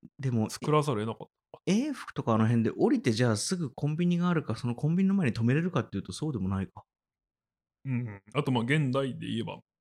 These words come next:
Speaker 2: コンビニとはいえ貸してくれるか、わからないです。
Speaker 1: 確かにね。
Speaker 2: はい。
Speaker 1: で、公衆便所があるかというと、確かに。だって、甲州街道沿いにないですよね。
Speaker 2: うん。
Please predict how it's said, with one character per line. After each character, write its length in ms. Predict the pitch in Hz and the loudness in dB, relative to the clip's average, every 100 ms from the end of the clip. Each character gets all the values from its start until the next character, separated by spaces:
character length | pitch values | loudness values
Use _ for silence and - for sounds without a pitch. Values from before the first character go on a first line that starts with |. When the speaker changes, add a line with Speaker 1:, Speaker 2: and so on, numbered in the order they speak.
| _ _ _ _ _ _ | _ _ _ _ _ _
Speaker 2:
コ 140 | - 135 | 0 4
ン 60 | |
ビ 80 | 123 | 6
ニ 100 | 127 | 6
と 100 | 123 | 4
は 80 | - | -2
い 40 | |
え 20 | |
貸 240 | - - - | -4 -4 -2
し 20 | |
て 80 | 120 | -2
く 80 | 113 | -2
れ 80 | |
る 80 | 101 | -2
か、 140 | - - _ _ _ _ _ - 62 | -6 -14 _ _ _ _ _ -8 -6
わ 120 | - | -4
か 120 | - | -2
ら 60 | 120 | 0
な 0 | |
い 80 | 98 | 0
で 60 | |
す。 20 | - | 0
Speaker 1:
確 160 | 101 | -2
か 40 | 90 | -2
に 100 | 90 | -2
ね。 100 | 98 | -2
Speaker 2:
は 80 | |
い。 160 | 107 - _ _ _ _ - 110 | -2 -6 _ _ _ _ -16 -8
Speaker 1:
で、 140 | 117 110 - | -6 -8 -8
公 340 | - 160 170 | -2 0 0
衆 340 | - 175 170 | -2 0 2
便 280 | 160 160 156 | 4 4 4
所 160 | 104 95 | 0 -2
が 180 | 85 - | -6 -4
あ 100 | 117 | -2
る 100 | 117 | -2
か 160 | - 85 | -4 -8
と 100 | 90 | -8
い 60 | |
う 60 | 82 | -8
と、 120 | - - _ - | -12 -20 _ -14
確 300 | - 107 - | -10 -8 -8
か 100 | 90 | -10
に。 80 | - _ _ _ - | -12 _ _ _ -4
だ 80 | 123 | -4
っ 60 | - | -4
て、 280 | 98 82 - - | -6 -6 -8 -4
甲 200 | 165 180 | 0 2
州 180 | 202 | 2
街 200 | 190 190 | 4 4
道 100 | 175 | 6
沿 160 | 180 175 | 6 4
い 40 | |
に 120 | 170 160 | 4 6
な 100 | 151 | 6
い 80 | |
で 60 | 123 | 4
す 100 | - | 0
よ 80 | 58 | -8
ね。 180 | 65 - _ - | -10 -12 _ 0
Speaker 2:
う 60 | 135 | 2
ん。 220 | 113 - | 2 -2